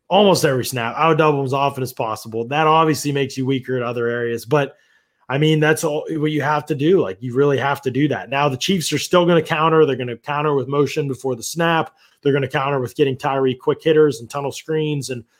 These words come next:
hoping the guys have aligned off of him and are out of position if they move Tyreek into space. And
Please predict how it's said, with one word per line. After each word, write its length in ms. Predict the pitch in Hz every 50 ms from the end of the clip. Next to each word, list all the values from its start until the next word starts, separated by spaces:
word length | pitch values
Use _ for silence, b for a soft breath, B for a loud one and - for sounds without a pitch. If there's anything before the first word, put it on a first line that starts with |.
| _ _
hoping 280 | - 139 147 139 143 139
the 80 | 131 127
guys 300 | 127 151 131 143 139 120
have 100 | 135 123
aligned 460 | 127 120 127 131 139 151 151 139 139
off 240 | 143 147 156 147 -
of 120 | 147 131 -
him 220 | 147 143 143 139
and 80 | 127 117
are 100 | 117 120
out 160 | 131 139 135
of 80 | 127 -
position 480 | 131 120 113 143 139 - - 147 131
if 120 | 127 117 -
they 120 | 123 120
move 240 | 123 135 135 127 -
Tyreek 400 | - 135 127 131 131 131 127 131
into 120 | 120 117
space. 600 | 110 - - - 165 156 156 151 147 139 131 - 139
And 160 | 127 117